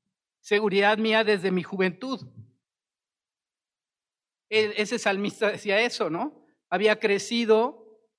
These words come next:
sus canas habían salido y decía, "Tú eres mi seguridad desde mi juventud". Así que jóvenes, véanlo. Jóvenes, haz a Cristo tu seguridad, tu salvación,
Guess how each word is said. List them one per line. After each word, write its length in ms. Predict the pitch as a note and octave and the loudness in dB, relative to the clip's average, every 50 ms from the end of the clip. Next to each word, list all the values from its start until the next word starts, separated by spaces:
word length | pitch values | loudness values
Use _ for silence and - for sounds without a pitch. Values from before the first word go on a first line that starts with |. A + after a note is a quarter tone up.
| _ _ _ | _ _ _
sus 260 | _ - G3+ F#3 - | _ -14 -14 -12 -4
canas 360 | - A3 G#3 G#3+ A3 G#3 - | 0 0 2 2 0 -2 -2
habían 240 | G3 F3+ G3 G3+ G3 | -2 -4 -4 -4 -4
salido 300 | G3+ G#3 G3 G3+ A3 A3 | -4 -6 -2 2 2 2
y 40 | G#3 | 2
decía, 360 | F#3+ F3 - G3+ G3 F#3+ - | 2 0 -2 -2 -2 -2 -4
"Tú 200 | - A3+ A#3 B3+ | -2 0 4 6
eres 300 | B3 B3+ C4 C4+ C4 A#3 | 6 8 8 6 4 4
mi 140 | G#3+ A3+ A3+ | 2 0 0
seguridad 760 | - - A3 G#3+ G#3 A3 G#3+ G#3+ F#3+ G#3+ A#3 B3+ C4+ B3 - - - - - - _ | 4 4 4 4 4 2 2 4 4 6 6 6 4 2 0 -6 -16 -20 -20 -2 _
desde 240 | G#3+ A3 G#3 F#3+ G#3 | 6 6 8 8 6
mi 120 | G#3 G#3 F#3 | 6 4 2
juventud". 640 | - A3 G#3 G#3 F#3+ F#3 - - A#3+ C#4 D4+ A3+ - - - _ _ _ _ _ _ | 2 4 4 4 4 2 0 -2 -2 -2 -4 -6 -10 -18 -20 _ _ _ _ _ _
Así 180 | E3+ E3+ G#3 | -8 -8 -6
que 140 | G3 - A3 | 0 2 2
jóvenes, 540 | G#3+ - A#3 A#3+ A#3+ B3+ A3+ A3+ A3 F#3+ E3+ | 4 6 6 8 8 8 6 6 2 0 4
véanlo. 500 | F#3+ G#3+ A3+ A#3+ A#3+ A3 G#3 F#3 D#3+ C#3 - - _ _ _ _ _ _ _ _ _ _ _ | 4 4 6 4 2 0 -2 -6 -6 -8 -12 -20 _ _ _ _ _ _ _ _ _ _ _
Jóvenes, 840 | _ - - A3+ A#3+ C4 C4 B3 A3+ G3+ F3 D3 - - - - - _ - _ _ _ _ _ _ _ _ _ _ _ _ _ _ _ _ | _ -2 4 6 6 8 8 6 4 4 0 -2 -4 -10 -16 -20 -20 _ -20 _ _ _ _ _ _ _ _ _ _ _ _ _ _ _ _
haz 320 | _ - G#3+ A#3 - - - | _ 2 2 2 2 2 2
a 160 | A3 - - | 2 2 2
Cristo 600 | - - G3+ A3 A#3 A#3 - - - - A3+ A3 | 0 2 4 6 6 4 4 2 4 4 4 4
tu 120 | - A3 | 4 -2
seguridad, 800 | - - G3 F#3 F3+ F#3 F3+ F3+ F3 D#3+ F#3 G3 G#3 A3+ A3 - | 0 2 2 6 6 6 6 6 4 4 6 6 6 4 2 0
tu 100 | - G#3 | -2 -2
salvación, 1040 | F3+ - G3+ F3+ E3 E3 D#3+ D#3+ D#3 - - - F#3 G3+ G#3+ A3+ A#3 A3+ G#3 E3+ D3 | 0 4 4 4 6 6 4 2 2 0 -2 -2 0 2 2 2 0 -2 -4 -8 -10